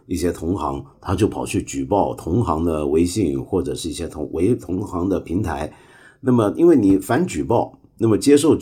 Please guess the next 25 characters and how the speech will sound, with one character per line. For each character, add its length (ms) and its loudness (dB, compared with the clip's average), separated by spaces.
到 200 4
举 180 -8
报 320 0
的 360 -4
一 100 0
些 180 0
的 80 0
相 240 -4
关 300 -2
人 240 -2
等， 180 -8
他 140 -6
就 80 -4
会 140 0
紧 240 -8
张， 240 -8
他 80 2
紧 220 -2
张， 160 0
他 100 -2
第 220 -4
一 100 6
个 80 4
动 220 2
作， 260 -2